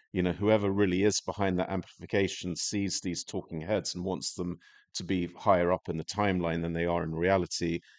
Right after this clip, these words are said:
And it's a huge, I, we're talking huge numbers of fake accounts doing this right now. Uh, and again, it links, you can then see the map of which accounts is it amplifying,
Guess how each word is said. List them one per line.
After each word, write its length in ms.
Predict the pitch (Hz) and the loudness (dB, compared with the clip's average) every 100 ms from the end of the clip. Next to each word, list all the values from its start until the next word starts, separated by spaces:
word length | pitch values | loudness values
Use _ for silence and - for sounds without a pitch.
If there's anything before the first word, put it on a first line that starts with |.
| _ - | _ -4
And 120 | 95 | -2
it's 200 | 87 - | 0 -4
a 20 | |
huge, 560 | - - 107 98 92 90 | -6 0 2 4 2 0
I, 140 | 82 | -2
we're 160 | 80 90 | -4 -6
talking 360 | - 98 - | -6 -6 -4
huge 540 | 82 - 117 101 80 - | -6 -6 -2 -2 -2 -4
numbers 420 | 90 82 82 - | -4 -2 -4 -4
of 60 | - | -10
fake 360 | - 95 82 - | -4 0 0 -4
accounts 460 | - 90 82 - | -6 -4 -4 -6
doing 280 | - 87 82 | -4 -2 -2
this 240 | 80 - | -6 -8
right 220 | 80 78 69 | -8 -6 -6
now. 320 | 82 80 - _ _ _ _ _ | -6 -8 -10 _ _ _ _ _
Uh, 180 | - 87 | -4 -2
and 100 | 90 | 0
again, 300 | 92 104 98 | 4 6 6
it 100 | 92 | 6
links, 480 | 101 110 92 - - | 6 6 6 0 -4
you 100 | 98 | -4
can 120 | - | -2
then 180 | 95 92 | 0 2
see 300 | - - 101 | 0 0 0
the 100 | 90 | 0
map 400 | 87 101 95 82 - | 0 2 2 -2 -10
of 240 | 85 80 | -10 -6
which 260 | 95 98 - | 0 0 -2
accounts 460 | - 95 87 - - | -6 -4 -2 -4 0
is 180 | 98 92 | 0 0
it 100 | 90 | 0
amplifying, 720 | 95 95 82 - 87 80 | 0 -2 -10 -6 -4 -4